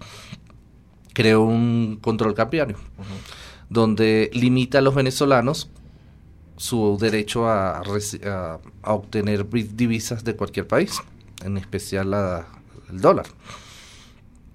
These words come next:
Speaker 1: Este, mal sabido es por muchos nacionales de cada país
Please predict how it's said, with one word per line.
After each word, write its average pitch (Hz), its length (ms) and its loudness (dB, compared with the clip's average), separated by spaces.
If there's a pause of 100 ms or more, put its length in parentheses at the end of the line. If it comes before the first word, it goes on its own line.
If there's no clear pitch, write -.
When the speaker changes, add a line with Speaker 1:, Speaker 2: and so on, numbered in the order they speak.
(840)
Speaker 1:
Este, 123 800 2 (580)
mal 156 380 6
sabido 165 580 4
es 104 400 0 (520)
por 101 480 0
muchos 123 500 -4 (1120)
nacionales 110 680 -2
de 110 140 -2
cada 101 260 0
país 101 460 -2